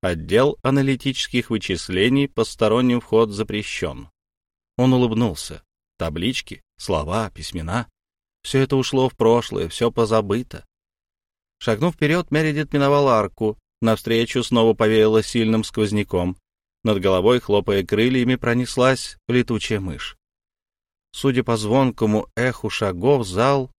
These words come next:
за арочной дверью оказался огромным, куда больше, чем он воображал. Споткнувшись обо что-то твёрдое, Мередит поспешил остановиться и направил фонарик под ноги. Что перед ним, понять удалось не сразу.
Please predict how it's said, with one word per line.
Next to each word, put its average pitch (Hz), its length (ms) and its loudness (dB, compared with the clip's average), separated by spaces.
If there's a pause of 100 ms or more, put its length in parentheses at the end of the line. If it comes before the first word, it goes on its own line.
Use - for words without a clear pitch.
(120)
за 104 380 -2
арочной 117 560 -2
дверью 139 640 -2 (140)
оказался 113 680 -2
огромным, 95 580 0
куда 87 220 -4
больше, 113 400 0
чем 117 240 -2
он 120 200 2
воображал. 101 720 -4 (500)
Споткнувшись 104 800 -2
обо 98 160 0
что-то 113 320 -4
твёрдое, 123 520 0 (360)
Мередит 135 500 0 (160)
поспешил 139 760 -2
остановиться 131 720 -2
и 135 40 2
направил 135 420 0
фонарик 123 480 -2
под 113 200 2
ноги. 78 300 -10 (1400)
Что - 220 -4
перед 92 280 -4
ним, 104 160 -2
понять 101 380 -2
удалось 101 420 0
не 120 80 -2
сразу. 85 580 -6